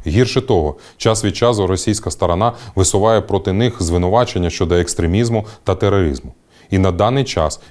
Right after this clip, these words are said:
відсутній будь-який правовий механізм щодо повернення цих людей. Найскладнішим випадком є проблема десятків тисяч депортованих, а фактично викрадених дітей.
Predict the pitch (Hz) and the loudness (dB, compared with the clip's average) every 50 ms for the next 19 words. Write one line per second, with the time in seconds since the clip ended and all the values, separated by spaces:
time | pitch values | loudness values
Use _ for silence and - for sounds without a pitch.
0 | - - 98 - - 110 98 104 87 73 76 98 120 - 92 85 - - 110 104 | -2 -2 -2 0 0 0 0 0 -2 0 0 0 2 2 2 0 2 0 -2 0
1 | - 90 85 82 87 87 98 92 85 80 - - 85 98 120 117 107 101 - - | 0 0 0 0 0 0 0 0 0 -2 -2 -2 -2 0 0 0 -2 -4 -8 -14
2 | - - - 101 87 90 - - 90 82 87 92 98 104 98 92 87 82 - - | -10 -4 -2 0 0 0 2 2 2 2 4 2 2 2 0 0 -2 -2 -2 -2
3 | 87 - - 85 76 69 67 60 58 - _ _ _ _ - 92 92 92 - 110 | -4 -2 -2 -4 -2 -2 -6 -8 -8 -14 _ _ _ _ -2 -2 -2 0 0 0
4 | 107 123 156 143 - 107 95 127 135 135 123 - - 92 87 92 107 - - 95 | 2 2 0 0 0 0 2 2 2 2 0 -2 -2 -2 0 0 0 0 0 -2
5 | 85 82 107 123 123 101 82 80 90 - - 113 117 - - 92 - - 120 120 | 0 2 2 2 2 0 0 -2 -2 0 0 0 0 0 -4 -6 -4 -2 -2 -2
6 | 120 - 92 85 87 95 - 101 95 - - 92 76 67 62 60 57 - _ _ | -2 -2 -4 -4 -4 -4 -4 -4 -4 -2 0 -2 0 -2 -4 -8 -12 -16 _ _
7 | _ _ _ _ _ - - 98 - 101 90 - - 135 151 - - 92 78 80 | _ _ _ _ _ -4 -2 -2 0 -2 -2 0 0 0 0 0 -2 -4 0 0
8 | 101 107 - 110 98 87 85 87 82 78 73 90 82 - 73 64 60 | 0 2 2 0 0 0 0 0 0 0 0 -2 -2 -2 -4 -4 -4